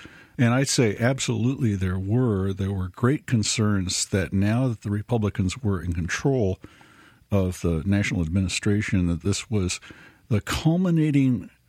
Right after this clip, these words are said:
chapter in a long narrative of Southern victimhood, believe it or not. That is, that the federal union had been redistributing wealth through its, uh,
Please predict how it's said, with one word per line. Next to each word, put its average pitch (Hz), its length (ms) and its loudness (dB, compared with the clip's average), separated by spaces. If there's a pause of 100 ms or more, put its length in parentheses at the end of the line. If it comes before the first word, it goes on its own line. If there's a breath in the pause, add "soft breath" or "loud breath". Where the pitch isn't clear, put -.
chapter 107 760 0
in 104 220 2
a 101 160 2
long 123 640 2
narrative 120 720 2 (480 loud breath)
of 104 360 2
Southern 190 640 0
victimhood, 92 920 2
believe 92 280 2
it 95 80 -2
or 95 80 2
not. 90 280 0
That 131 140 2
is, 131 320 2
that 117 260 2 (540 loud breath)
the 113 280 4
federal 147 520 0
union 127 460 4
had 107 240 0
been 95 320 2
redistributing 113 840 0
wealth 104 280 0
through 113 440 0
its, - 340 -4
uh, 98 160 0